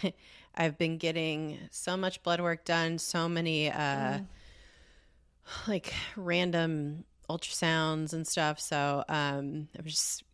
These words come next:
Speaker 1: you know, it's every other week is a new fun adventure. Um, <laughs> and I remember getting a bunch of tests done when I was pregnant with Jack, but I feel like this is, like, double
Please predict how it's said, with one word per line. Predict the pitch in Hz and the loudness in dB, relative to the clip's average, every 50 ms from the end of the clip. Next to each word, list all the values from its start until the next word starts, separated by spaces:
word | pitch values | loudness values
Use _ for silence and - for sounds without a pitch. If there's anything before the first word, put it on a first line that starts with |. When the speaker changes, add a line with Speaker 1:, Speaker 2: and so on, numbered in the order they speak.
| 202 | -14
Speaker 1:
you | - - | -10 -6
know, | 160 151 151 151 - | -6 -6 -6 -4 -4
it's | - 147 - - - - - - | -6 -4 -4 -4 -6 -6 -2 0
every | 156 156 151 156 156 156 | 0 0 2 2 2 2
other | 156 165 151 | 2 0 0
week | 147 151 170 170 - | -2 -2 -4 -4 -4
is | 135 135 139 139 - - - - | -4 -2 -2 -2 -4 -6 -4 -4
a | 160 156 | -4 -2
new | 151 151 147 143 143 139 143 143 - | 0 0 0 0 0 0 -2 -4 -4
fun | - - 151 143 | -4 -2 -2 0
adventure. | 139 135 143 143 139 143 - - 135 123 131 139 - | -2 -2 -2 -2 -4 -2 -2 0 0 0 0 0 0
Um, | - 143 139 139 143 - - - - - - - - | 0 0 2 4 6 6 4 4 0 -4 -6 -8 -12
<laughs> | - - - - _ _ - | -20 -20 -20 -20 _ _ 4
and | 175 190 190 190 190 - - | 6 6 6 6 4 4 6
I | 202 214 | 8 8
remember | 214 226 247 254 302 381 415 415 359 | 8 8 6 4 4 4 4 2 4
getting | 262 220 190 196 180 165 | 6 6 6 6 4 4
a | 147 | 2
bunch | - 156 147 143 - | 2 2 2 2 -2
of | 156 | -4
tests | - - 151 143 - - - | -2 0 0 0 0 -4 -2
done | - - 139 139 139 139 139 139 139 - - | 2 2 2 4 2 0 -2 -4 -6 -8 -8
when | - 151 143 143 | -8 -6 -4 -2
I | 135 | -2
was | 135 139 - | -4 -4 -4
pregnant | - - 147 147 151 - | -2 -2 0 0 -2 -6
with | - - | -8 -8
Jack, | - - 175 147 135 135 - - | 0 4 4 4 4 4 0 0
but | - 151 | 0 2
I | 160 | 2
feel | - - 220 220 | 2 2 2 2
like | 226 226 - - - - - - - | 2 2 0 -6 -18 -20 -20 -6 -4
this | - 147 - - | -2 -2 -2 -2
is, | 151 - - | -4 -2 -2
like, | 135 131 - _ _ _ _ _ _ _ _ _ _ _ | -2 -2 -4 _ _ _ _ _ _ _ _ _ _ _
double | _ 170 139 135 131 - 151 165 170 180 185 | _ 2 2 2 0 -2 -4 -4 -4 -4 -6